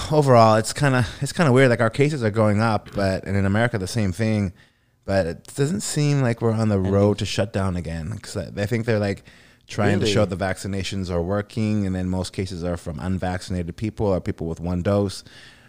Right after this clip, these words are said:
Speaker 1: So they maybe wanna keep their narrative of the vaccine works
Speaker 2: Oh, so
Speaker 1: going.
Speaker 2: they're, like, inflating the numbers.
Speaker 1: No, I have no idea, but, I mean, they're saying, like, you know, mo-, most cases are from unvaccinated people, whether that's true or not, I don't know.
Speaker 2: Mm-hmm.
Speaker 1: But that's an argument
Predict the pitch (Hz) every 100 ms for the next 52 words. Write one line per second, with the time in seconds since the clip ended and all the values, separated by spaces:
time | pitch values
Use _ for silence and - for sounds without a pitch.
0 | - - 95 92 90 104 107 107 104 95
1 | 95 95 - 104 - 92 87 90 95 90
2 | 82 87 80 - - - 95 95 - 92
3 | 87 92 107 127 135 104 95 107 113 107
4 | 107 101 - 95 87 101 95 90 85 117
5 | 107 82 76 - 139 127 117 110 90 117
6 | 110 90 98 92 92 92 90 - 95 92
7 | 90 - - _ _ _ 87 87 90 90
8 | 76 98 101 - - 98 - 95 92 82
9 | 82 92 95 90 101 87 82 98 120 175
10 | 98 90 90 80 - 98 95 117 120 90
11 | 98 123 - 107 104 113 - 87 98 98
12 | - 95 98 101 95 95